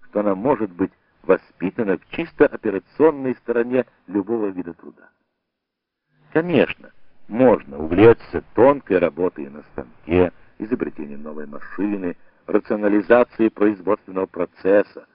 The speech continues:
управлением самолета. Да, есть приятное ощущение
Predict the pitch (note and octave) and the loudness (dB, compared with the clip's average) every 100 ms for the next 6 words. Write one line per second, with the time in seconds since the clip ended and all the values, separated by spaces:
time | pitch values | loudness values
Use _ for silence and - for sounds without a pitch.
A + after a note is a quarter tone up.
0 | - - G2+ F2 F2+ F#2 F2+ - C2+ - | -18 -4 -2 0 -2 -6 -14 -18 -18 -20
1 | _ _ _ _ _ _ _ _ A#2+ - | _ _ _ _ _ _ _ _ -10 -10
2 | _ _ _ _ _ _ _ - C3 - | _ _ _ _ _ _ _ 0 0 0
3 | G2 F2+ - D#2 D2+ D#2 - G#2+ F#2+ E2 | 4 4 2 -14 -12 -16 -6 -4 -2 -6